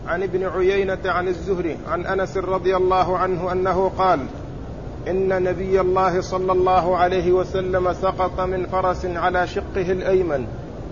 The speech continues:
فدخلوا عليه يعودون، فحضرت الصلاة، فلما قضى الصلاة قال: "إنما جعل الإمام ليؤتم به، فإذا ركع فاركعوا،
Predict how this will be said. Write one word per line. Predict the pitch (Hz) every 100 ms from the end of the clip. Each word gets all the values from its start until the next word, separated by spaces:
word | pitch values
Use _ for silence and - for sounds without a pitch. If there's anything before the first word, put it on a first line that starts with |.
| - - -
فدخلوا | 165 165 190 185 185 190 185
عليه | 175 175 190 180 185 185
يعودون، | 165 190 185 190 190 180 139 - - - - - -
فحضرت | 170 190 180 185 180 180
الصلاة، | 185 - 185 175 175 131 - - - - - - -
فلما | 165 185 185 185 185
قضى | 196 190
الصلاة | 190 - 185 190 185 190 185
قال: | 190 190 180
"إنما | 190 190 190 185 185 180
جعل | 170 196 185 185
الإمام | 185 185 180 190 190 190
ليؤتم | 185 190 190 - 190 190 185 175
به، | 180 - - - - - - -
فإذا | 170 196 175 196 190
ركع | 196 190 190 180
فاركعوا، | 180 175 180 - 190 185 170